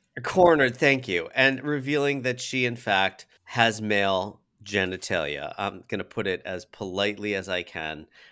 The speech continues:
Um, that is a, the most Baroque screen moment for me. Um, Bradford,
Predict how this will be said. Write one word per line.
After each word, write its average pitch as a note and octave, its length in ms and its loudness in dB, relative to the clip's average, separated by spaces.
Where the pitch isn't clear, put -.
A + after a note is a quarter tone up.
Um, F#2 400 -2
that A2 280 4
is G2 160 -6
a, F#2 200 -2
the G#2+ 280 -2
most G#2+ 400 0
Baroque F#2 380 -4
screen E2+ 340 -8
moment D#2+ 360 -10
for - 180 -16
me. E2 300 -8
Um, G#2+ 500 6
Bradford, A#2 560 4